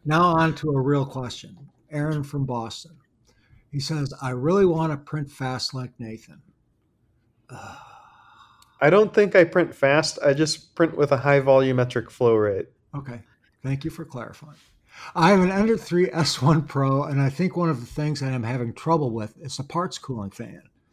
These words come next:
Speaker 1: It's pretty small and seems to have trouble whenever I kick the speed up a notch in Marlin. How important is having powerful parts cooling fans? And how about for the different types of filament?"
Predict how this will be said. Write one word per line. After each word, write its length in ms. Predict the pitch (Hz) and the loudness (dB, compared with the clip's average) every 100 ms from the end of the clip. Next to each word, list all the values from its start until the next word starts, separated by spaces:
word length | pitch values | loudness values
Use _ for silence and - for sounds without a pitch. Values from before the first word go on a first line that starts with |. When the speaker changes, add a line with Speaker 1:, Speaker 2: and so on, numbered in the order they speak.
| _ _ - | _ _ -18
Speaker 1:
It's 160 | 135 - | -14 -12
pretty 300 | - 165 175 | -6 -4 -4
small 560 | - 143 139 139 139 | -4 -2 2 2 0
and 120 | 135 | -4
seems 360 | 117 - 139 135 | -8 -4 -2 -2
to 80 | 127 | -6
have 260 | 113 123 104 | -8 -8 -10
trouble 360 | - 131 120 | -10 -8 -8
whenever 360 | 113 113 120 113 | -8 -10 -8 -10
I 40 | |
kick 280 | 113 131 - | -12 -16 -16
the 60 | - | -16
speed 340 | - 127 123 | -12 -8 -6
up 160 | 101 - | -8 -12
a 40 | |
notch 320 | 107 95 - | -14 -14 -16
in 80 | 101 | -12
Marlin. 440 | 110 113 113 - _ _ _ _ _ _ - _ _ _ | -10 -10 -12 -18 _ _ _ _ _ _ -20 _ _ _
How 300 | 127 139 185 | -4 0 0
important 760 | 185 139 - 190 190 113 113 | -2 -6 -2 -2 -2 -6 -12
is 140 | - - | -12 -10
having 380 | 123 127 120 104 | -8 -6 -8 -10
powerful 720 | - 139 143 175 170 160 147 | -12 -6 -4 -4 -6 -12 -12
parts 460 | - 151 151 147 | -12 -10 -10 -12
cooling 520 | - - 170 165 117 | -20 -12 -10 -8 -10
fans? 580 | 101 110 - _ _ - _ _ _ _ _ _ _ _ _ _ _ _ _ | -12 -16 -20 _ _ -20 _ _ _ _ _ _ _ _ _ _ _ _ _
And 360 | 156 127 120 113 | -6 -6 -6 -6
how 160 | 135 | 0
about 440 | 135 131 131 135 - | 2 2 0 -2 -8
for 220 | - 135 | -6 -4
the 80 | 120 | -4
different 340 | 113 131 123 | -6 -8 -8
types 280 | - 117 - | -10 -12 -12
of 80 | 113 | -16
filament?" 400 | - 185 123 80 | -10 -10 -10 -16